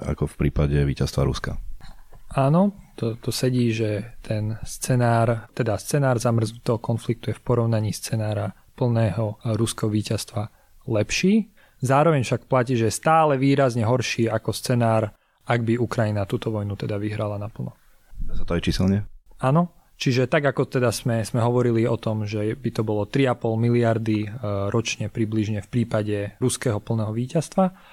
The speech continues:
Speaker 2: tak v prípade zamrznutého konfliktu by to opäť ročne bolo jeden a pol miliardy eur, čo je stále ako keby dvojnásobne viac, ako sú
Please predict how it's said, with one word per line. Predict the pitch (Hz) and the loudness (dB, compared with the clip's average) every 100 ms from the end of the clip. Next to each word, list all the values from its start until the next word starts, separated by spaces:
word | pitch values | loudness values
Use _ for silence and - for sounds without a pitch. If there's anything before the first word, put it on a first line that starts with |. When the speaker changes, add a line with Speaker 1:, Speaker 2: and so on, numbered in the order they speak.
| - - | -10 -4
Speaker 2:
tak | - | -4
v | - | -2
prípade | 131 127 120 | -2 0 2
zamrznutého | 117 131 131 123 123 120 107 | 2 2 2 2 0 0 0
konfliktu | 120 104 113 - 110 | -2 -2 -4 -4 -4
by | |
to | - 107 - 120 | -2 -4 -4 -4
opäť | - 113 | -2 0
ročne | 160 - - 113 139 - - - | 0 0 -2 -2 -4 -8 -20 -4
bolo | 117 110 98 131 | 0 2 0 0
jeden | 135 139 135 | 0 2 0
a | 117 | 0
pol | 120 117 | 0 2
miliardy | 117 113 107 110 | 2 2 0 -2
eur, | 107 123 180 185 _ _ | -2 0 -2 -4 _ _
čo | - 127 | -2 0
je | |
stále | 110 - 147 135 127 | 0 2 2 4 4
ako | 113 117 - | 0 0 -4
keby | 110 107 113 | -2 -4 -2
dvojnásobne | 135 151 143 127 - 123 117 110 107 | 0 2 2 0 -2 -2 0 0 0
viac, | 113 110 - - _ _ _ - | 0 0 -4 -10 _ _ _ -6
ako | 110 - 120 113 | -6 -2 -2 -2
sú | - - 110 107 110 | -2 -4 -2 -2 -6